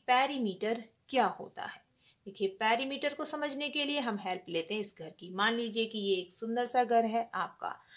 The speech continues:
अब आप इस घर की सेफ्टी के लिए क्या करेंगे? इस घर की सेफ्टी के लिए आप इसके चारों तरफ एक बाउंड्री वॉल बनाएंगे कुछ इस तरह से, है ना? अब ये बाउंड्री वॉल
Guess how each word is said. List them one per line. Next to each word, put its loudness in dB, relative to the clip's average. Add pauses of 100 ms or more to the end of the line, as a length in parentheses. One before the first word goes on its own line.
(220)
अब 4
आप 6
इस -2
घर 4
की -4
सेफ्टी -2
के 0
लिए -4 (360)
क्या 6 (100)
करेंगे? -8
इस -8
घर -6
की -10
सेफ्टी -6
के 0
लिए 2
आप -6
इसके -4
चारों 2
तरफ -2 (440)
एक 0 (380)
बाउंड्री -2 (100)
वॉल -2 (240)
बनाएंगे -2
कुछ -8 (300)
इस -6
तरह -8
से, -12
है 2
ना? -8 (800)
अब -2
ये 2
बाउंड्री 8
वॉल 6